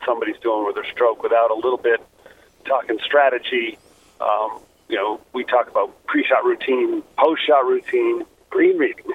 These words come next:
<laughs> Talk about green reading. And, John, I, I love the topic because, you know, you play the game, you're an avid golfer. Um, when somebody asks you,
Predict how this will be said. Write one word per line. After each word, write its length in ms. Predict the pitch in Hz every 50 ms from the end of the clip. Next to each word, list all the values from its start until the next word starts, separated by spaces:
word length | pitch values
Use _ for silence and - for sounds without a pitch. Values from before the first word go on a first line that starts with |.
| - - - 123 - -
<laughs> 380 | _ _ _ _ _ _ _
Talk 180 | - 135 131 -
about 200 | - 127 117 107
green 240 | - - 135 156 156
reading. 240 | 135 120 113 110 113
And, 120 | 110 110
John, 220 | - 143 143 127 - - _ _ _ -
I, 120 | - 143 -
I 60 | 147 147
love 220 | 139 160 170 -
the 80 | - 127
topic 460 | - - 160 170 165 - 131 - -
because, 300 | 131 113 - 127 127 110 - _ _ _ _ _ _ _ _ _ _ _ _ _ _ _ _ _ _ _ _ -
you 60 | 139
know, 60 | 123
you 160 | 113 123 151
play 200 | 156 - 143 143
the 80 | 131 123
game, 300 | 123 - 131 131 135 131
you're 180 | 127 127 127 127
an 60 | 120
avid 320 | 120 123 127 120 120 117 -
golfer. 560 | - 120 120 120 - - 123 120 117 117 - - _ -
Um, 360 | - - 107 104 107 - - - _ _ _ _
when 240 | - 123 113 170 -
somebody 360 | 139 151 151 139 127 127 127
asks 480 | 123 131 131 139 139 139 - - 131 -
you, 340 | 139 131 127 120 117 117 117